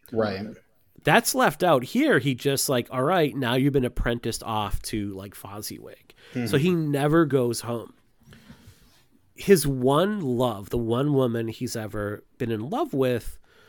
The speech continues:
Speaker 2: leaves him on Christmas Eve. She's like, "Uh, this isn't working anymore. All you do is work," which is a reasonable reason to leave someone.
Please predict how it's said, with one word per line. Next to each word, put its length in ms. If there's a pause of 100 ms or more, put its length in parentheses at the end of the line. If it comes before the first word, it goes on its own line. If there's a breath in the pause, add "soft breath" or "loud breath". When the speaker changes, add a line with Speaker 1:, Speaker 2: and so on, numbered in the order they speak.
(180)
Speaker 2:
leaves 500
him 140
on 140
Christmas 520
Eve. 240 (140)
She's 260
like, 320 (400 soft breath)
"Uh, 200
this 220
isn't 260
working 380
anymore. 680
All 180
you 140
do 220
is 140
work," 400
which 120
is 100
a 80
reasonable 640
reason 640 (380 soft breath)
to 100
leave 320
someone. 560